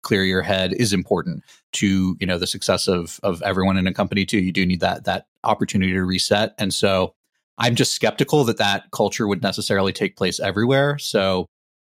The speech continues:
I'm not sure that every company that goes to a unlimited vacation time actually does still have people taking meaningful amounts. And I think a lot of cases, it does just become a culture of, you know, work all the time, even though, sure, you have that benefit.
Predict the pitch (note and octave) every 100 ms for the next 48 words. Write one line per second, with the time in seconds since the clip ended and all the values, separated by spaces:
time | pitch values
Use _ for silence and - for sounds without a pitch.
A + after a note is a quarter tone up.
0 | - G#2+ A2 G#2 - G#2 G2+ G2+ G#2 G#2+
1 | C3 A2+ C3+ C#3 A2+ G#2 A2 G#2 G#2 -
2 | G#2 G2+ G#2 G#2 G#2+ G#2+ G#2 - A2 G#2
3 | A2 - A#2+ A2 A#2+ A#2+ A#2+ - - G#2
4 | - G#2 F2+ F#2+ F#2+ - G#2+ G#2 G2+ -
5 | G2+ G#2 - G2+ B2 A#2 A#2+ A#2+ G#2 B2+
6 | A#2+ A#2+ A#2+ A#2 - - _ - G2+ G#2+
7 | G2 F#2+ F#2+ F#2 G2+ F#2+ - G#2+ G2 F#2
8 | F#2+ F#2+ - G2 - G#2 F#2+ - G2+ F2+
9 | A2+ G2 F2 F#2+ F2+ F2+ - - _ _
10 | G#2 F#2 F2+ F#2+ - F2 F2+ - G2 F#2
11 | F2+ F#2+ F#2 F2+ F#2 F2 E2 - F#2 F2+
12 | F#2 F#2+ F#2 F2 - F#2 F#2 C3+ A#2+